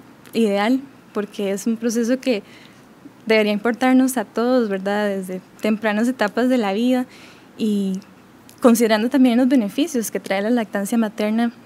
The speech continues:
en todos los ámbitos, no solo a la madre, al bebé,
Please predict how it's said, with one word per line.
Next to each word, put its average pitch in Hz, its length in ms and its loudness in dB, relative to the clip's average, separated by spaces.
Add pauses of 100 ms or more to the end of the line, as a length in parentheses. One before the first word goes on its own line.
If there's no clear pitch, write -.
(100)
en 220 120 0
todos 208 220 4
los 240 200 0
ámbitos, 214 340 -2
no 190 160 -4
solo 226 420 -2
a 208 100 -2
la 196 120 -4
madre, 226 340 -2
al 254 80 -2
bebé, 196 300 -6